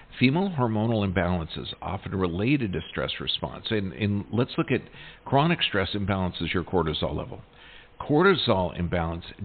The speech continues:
deregulates female hormones, such as estrogen. Now, both estrogen and progesterone are necessary in the female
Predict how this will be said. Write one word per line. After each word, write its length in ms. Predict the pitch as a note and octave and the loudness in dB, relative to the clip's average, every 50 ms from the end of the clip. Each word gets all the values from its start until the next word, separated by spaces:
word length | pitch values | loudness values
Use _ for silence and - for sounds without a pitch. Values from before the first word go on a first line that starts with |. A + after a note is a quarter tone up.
| - - | -8 -2
deregulates 1000 | G#2 B2 C#3+ D3 B2 G#2 G2+ G#2 A2+ B2+ D#3 C#3 C3 A2 G2+ E2 D2 D2 D#2+ D#2+ - - - - - - - - | 0 2 4 4 4 2 2 2 2 2 2 2 2 0 2 0 -2 -4 -6 -8 -10 -14 -16 -14 -14 -12 -6 -2
female 360 | A2+ G2+ F#2+ G#2 G#2+ G2 G2+ | 0 2 2 4 2 2 2
hormones, 680 | G#2 G#2+ C3+ C#3+ C#3 A#2+ E2 D2+ - - - - - - - - - - - - | 2 2 2 2 2 0 -2 -4 -6 -12 -14 -16 -18 -18 -18 -20 -20 -14 -4 -2
such 200 | F#2 E2+ - A2+ | -2 0 2 0
as 100 | G#2 G2+ | 2 2
estrogen. 500 | C3 D3+ C#3 - - E2+ C#2+ B1+ - - - - - - - - - - - - - | 2 2 0 0 -4 -4 -6 -6 -10 -10 -16 -20 -20 -20 -20 -20 -20 -20 -18 -8 0
Now, 140 | - G2+ F#2+ | 2 2 2
both 300 | F2 - B2 B2 C#3 - - - | 4 4 4 4 4 2 -2 -4
estrogen 520 | - A#2 C3+ - - D#3 - - D3+ B2+ | -4 -4 -4 -2 -6 -4 -2 -2 0 0
and 100 | A#2 G2 | 0 -2
progesterone 800 | - G#2 F#2 F2+ - B2 D3+ G3+ - - - A2 G2 F#2 G2+ G2 - | 0 -2 -2 0 0 0 0 0 -2 -2 -2 0 0 0 -2 -2 -2
are 100 | G2+ G2 | -2 -2
necessary 720 | G2+ G2 A2 C#3+ A3 A#3 - - A2 - - G2+ - F2+ F#2 | 0 0 0 0 -2 -2 -4 -6 -6 -2 0 0 2 2 0
in 60 | F#2+ G2 | 0 -2
the 60 | G2+ | -4
female 360 | - G#2 F2+ F#2 G2 F#2 | -2 -2 -2 0 0 -2